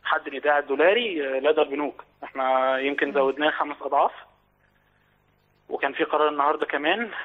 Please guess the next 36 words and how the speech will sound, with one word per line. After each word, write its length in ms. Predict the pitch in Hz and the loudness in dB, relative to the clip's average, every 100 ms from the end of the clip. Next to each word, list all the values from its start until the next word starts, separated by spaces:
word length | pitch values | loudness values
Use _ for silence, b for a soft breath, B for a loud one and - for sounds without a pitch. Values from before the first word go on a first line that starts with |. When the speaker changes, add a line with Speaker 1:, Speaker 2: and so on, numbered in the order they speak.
| - | -2
Speaker 1:
فلا، 300 | 156 165 - - _ | 0 0 -2 -18 _
يعني 320 | 143 131 127 123 - | -6 -6 -8 -16 -2
كل 260 | 170 170 | 0 2
ال-، 280 | 151 147 - | -2 -2 -2
كل 260 | 165 165 160 | 0 0 2
دوت 300 | 185 220 165 | 2 2 0
اللي 120 | 143 | -2
ضغط، 340 | 170 190 165 - | -2 -2 -4 -6
آه، 600 | 160 143 139 135 135 135 - | -6 -4 -2 -2 -4 -4 2
على 260 | 139 156 | 2 2
Speaker 2:
مم. 120 | 110 90 | -2 -8
Speaker 1:
السوق 280 | - 165 | -6 -6
السوداء، 680 | 160 - 170 196 220 202 160 | -6 0 0 4 4 4 0
زيادة 320 | 131 151 151 147 | -2 0 0 -6
الطلب 280 | 143 143 139 | -4 -2 -2
في 60 | |
السوق 220 | - 156 | -6 -8
السوداء 260 | 143 165 156 | -4 -2 2
هو 180 | 156 156 | 4 2
اللي 100 | 143 | 2
وصل، 400 | 143 - 151 143 - 139 | -2 0 -4 -4 -10 -6
آه، 20 | |
السعر 460 | 131 - - 147 | -6 -8 -2 0
للمستويات 640 | 147 131 131 - 135 139 147 | 0 -6 -12 -8 -4 -2 -4
دي. 160 | 131 - _ _ _ _ _ _ _ 143 | -10 -20 _ _ _ _ _ _ _ 0
آه، 720 | 135 135 135 135 135 139 147 | 2 2 2 2 2 2 -2
بخصوص 380 | 147 143 - 226 | -2 -2 2 2
السحب 320 | 170 185 175 | 0 -4 -4
النقدي، 720 | 156 156 175 160 156 151 147 139 | -2 -2 -2 -6 -6 -6 -2 0
آه، 400 | 127 131 131 135 | 0 0 -2 -4
أو 420 | 151 151 147 143 | 2 2 2 -4
المشتريات، 600 | 135 135 - 143 151 - - - | -8 -6 0 2 2 2 -8 -10
آه، 160 | 143 131 | -4 -4
بالخارج 540 | 131 143 - 156 147 | -2 -2 2 0 2
عن 160 | 139 147 | 2 0
طريق، 340 | 143 139 147 | 0 -2 -4